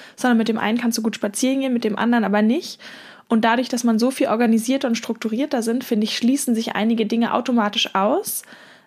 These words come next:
Ähm, und ich glaube, das hilft nochmal, genau, mehr Grenzen zu setzen. Ich kann ja so schlecht Nein sagen.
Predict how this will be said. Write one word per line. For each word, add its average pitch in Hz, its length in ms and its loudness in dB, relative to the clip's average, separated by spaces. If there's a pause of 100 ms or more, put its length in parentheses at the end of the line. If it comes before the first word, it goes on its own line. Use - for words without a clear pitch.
Ähm, 226 320 2
und 220 120 2
ich 220 100 -4
glaube, 220 240 0
das 240 180 0
hilft 202 260 -2
nochmal, 196 400 0
genau, 196 280 0
mehr 196 180 0
Grenzen 208 360 -4
zu - 120 -8
setzen. 202 420 -2
Ich - 120 -8
kann 214 120 0
ja 196 100 4
so 202 80 0
schlecht 202 320 -4
Nein 196 260 2
sagen. 175 440 -2